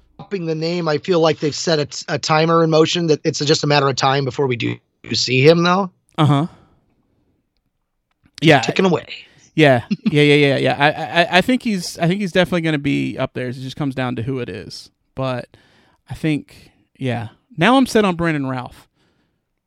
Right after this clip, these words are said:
Speaker 2: Come on, Disney. Listen to this,
Speaker 1: <laughs>
Speaker 2: this episode. At, at least listen to this one, all right? So that you can hear my plea and, and, <laughs> and, and, uh, get, get Brandon Routh in there. I think you'd
Speaker 1: And
Speaker 2: do
Speaker 1: do
Speaker 2: it
Speaker 1: some
Speaker 2: too.
Speaker 1: course
Speaker 2: He's a,
Speaker 1: correcting.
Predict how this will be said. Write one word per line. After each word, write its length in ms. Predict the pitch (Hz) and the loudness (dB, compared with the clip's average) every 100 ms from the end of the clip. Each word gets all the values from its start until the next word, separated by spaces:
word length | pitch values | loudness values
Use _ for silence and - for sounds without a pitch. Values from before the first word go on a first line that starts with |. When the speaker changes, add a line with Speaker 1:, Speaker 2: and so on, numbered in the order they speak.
| _ | _
Speaker 2:
Come 140 | - 196 | -4 0
on, 140 | 151 | 2
Disney. 320 | 139 127 127 | 0 -2 -2
Listen 260 | 143 208 247 | -2 0 2
to 80 | 208 | 6
this, 280 | 208 196 - | 8 6 6
Speaker 1:
<laughs> 20 | |
Speaker 2:
this 300 | 208 202 202 | 6 6 6
episode. 580 | 185 147 - 127 117 127 | 4 2 0 0 0 -4
At, 160 | 147 | 0
at 100 | 190 | 2
least 260 | 233 262 - | 6 4 6
listen 220 | 226 202 | 4 4
to 60 | 175 | -2
this 360 | 160 202 - | 6 6 6
one, 600 | 160 151 180 175 131 127 | -4 -2 4 4 4 0
all 140 | 131 156 | 0 2
right? 260 | 170 175 | 2 0
So 80 | - | -4
that 160 | 165 - | -8 -6
you 60 | |
can 100 | 156 | -4
hear 200 | 139 202 | -2 -2
my 160 | 190 175 | 0 -2
plea 500 | - 180 156 139 135 - - _ - | 0 2 2 2 -2 -8 -20 _ -4
and, 360 | 147 139 131 131 | 0 2 0 -2
and, 360 | 143 131 131 - _ 170 | -4 -2 -4 -8 _ -8
<laughs> 720 | - - - 190 - 190 - | -8 -10 -2 -2 2 -2 -2
and, 320 | 175 - - - - 202 - | -6 -6 -12 -18 -16 -14 -2
and, 600 | 151 151 147 143 135 135 | 0 2 0 -2 -2 -4
uh, 300 | 135 127 - - - - - _ _ - _ - | -4 -6 -10 -16 -20 -20 -20 _ _ -20 _ -4
get, 220 | 160 156 | -2 0
get 180 | 156 143 | -2 0
Brandon 320 | 147 143 135 | 0 0 0
Routh 300 | 131 127 - | -2 -4 -6
in 140 | 123 120 | -8 -8
there. 260 | - - _ - | -12 -18 _ 0
I 80 | |
think 160 | 294 - | 0 2
you'd 120 | 370 214 | 0 2
Speaker 1:
And 0 | |
Speaker 2:
do 100 | 247 | 4
Speaker 1:
do 60 | 214 | 4
Speaker 2:
it 40 | |
Speaker 1:
some 100 | - | 4
Speaker 2:
too. 80 | 190 | 6
Speaker 1:
course 160 | 156 120 | 6 6
Speaker 2:
He's 140 | 262 | 4
a, 40 | 202 | 2
Speaker 1:
correcting. 300 | - 127 | 2 -4